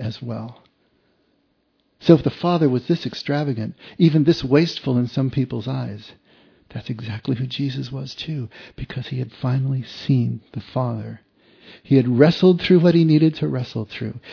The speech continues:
He had gotten to the point where he could completely submit, completely be one with, and then show us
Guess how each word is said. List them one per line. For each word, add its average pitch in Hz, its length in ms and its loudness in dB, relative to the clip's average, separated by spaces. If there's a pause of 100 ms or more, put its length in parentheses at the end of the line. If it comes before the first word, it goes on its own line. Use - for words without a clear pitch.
(140)
He 135 100 6
had 123 160 4
gotten 165 300 2
to 170 120 0
the 165 120 0
point 131 440 -2 (120)
where 123 140 -2
he 127 140 2
could 123 200 -2
completely 151 640 -4
submit, 151 520 -4 (380)
completely 143 580 -4
be 139 160 -2
one 131 280 -4
with, 110 220 -8 (1400)
and 135 180 0
then 113 260 -6
show 117 340 -6
us 160 260 -10